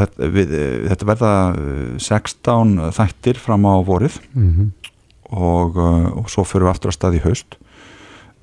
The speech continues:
Speaker 1: Um, þetta er mjög fjölbreytt mál. Þetta eru morðmál og fjársvikamál og, og, og vopnurán og, og svona ýmislegt, eh, annað. Eh, það er að nóg að taka.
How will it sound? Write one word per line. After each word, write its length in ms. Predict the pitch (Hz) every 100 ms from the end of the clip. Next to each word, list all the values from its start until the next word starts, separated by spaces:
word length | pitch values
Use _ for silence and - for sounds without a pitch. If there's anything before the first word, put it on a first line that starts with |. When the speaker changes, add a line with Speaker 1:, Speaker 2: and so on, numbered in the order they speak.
| 131
Speaker 1:
Um, 640 | 85 82 80 82 78 110 - _
þetta 300 | - - 107
er 40 | 98
mjög 140 | 107
fjölbreytt 380 | 127 131 113 98
mál. 160 | 87 78 - - -
Þetta 180 | - -
eru 140 | 101
morðmál 560 | 92 87 90 95 95 87
og 200 | 87 - - - - - - -
fjársvikamál 760 | 85 - 95 92 98 101 98 101
og, 520 | 95 95 92 - -
og, 0 |
og 840 | 90 82 87 - 87 85 87 - -
vopnurán 600 | - 101 92 90 98 92
og, 180 | 87 78 - - _ - - - - - - -
og 120 | 123
svona 320 | - 95 87
ýmislegt, 600 | 87 101 - 101 - -
eh, 640 | 104 95 92 90 87 85 -
annað. 380 | 95 80 127 - _ - - - - - - -
Eh, 520 | 92 85 73 78 110 - - _ _
það 240 | - 95 110
er 100 | 147
að 120 | 117
nóg 160 | 131 101
að 60 |
taka. 320 | - 131 -